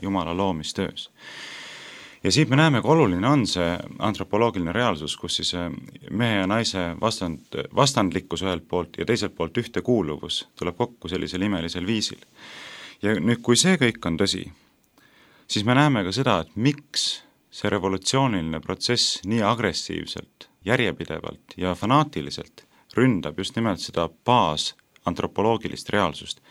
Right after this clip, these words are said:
et inimene on mees ja naine, on loodud Jumala poolt meheks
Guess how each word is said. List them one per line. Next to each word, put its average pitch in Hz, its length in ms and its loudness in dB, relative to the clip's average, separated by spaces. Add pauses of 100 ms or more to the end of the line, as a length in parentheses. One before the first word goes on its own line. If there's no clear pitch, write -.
(140)
et - 320 -12
inimene 92 540 -2
on 78 100 -8
mees 107 460 -2 (180)
ja 92 140 -2
naine, 98 340 -2 (400)
on 87 120 -4
loodud 107 280 2
Jumala 90 240 -4
poolt 78 220 -12
meheks 113 480 -4